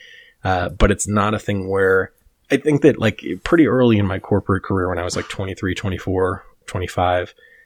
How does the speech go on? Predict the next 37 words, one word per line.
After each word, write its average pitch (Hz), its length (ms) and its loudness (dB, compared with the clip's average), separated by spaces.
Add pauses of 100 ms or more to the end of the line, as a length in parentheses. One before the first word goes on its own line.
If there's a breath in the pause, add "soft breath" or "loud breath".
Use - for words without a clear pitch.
(240 soft breath)
I 107 100 2
was 98 120 2
like, 98 220 -2
"Oh, 117 260 6
if - 140 -2
I 202 100 4
keep - 280 -6
taking 160 320 2
this 107 160 -2
really 107 340 2
seriously, 113 720 0
I'm 131 280 2
gonna 110 160 2
fucking 98 360 -2
be 92 320 -6
miserable 98 600 4
all 92 160 -2
the - 80 -6
time. - 360 -8
I'm 98 100 -2
just - 120 -2
gonna 95 160 2
hate - 320 2
myself 90 480 2
and 85 80 -6
hate - 220 -4
what 92 80 -6
I'm 90 140 -4
doing." 90 460 0
And, 90 280 -4 (480 loud breath)
um, 87 400 -4
you 110 160 4
know, 95 240 -2
there's 110 220 4
some 127 240 8
freedom 101 680 2
in, 92 360 0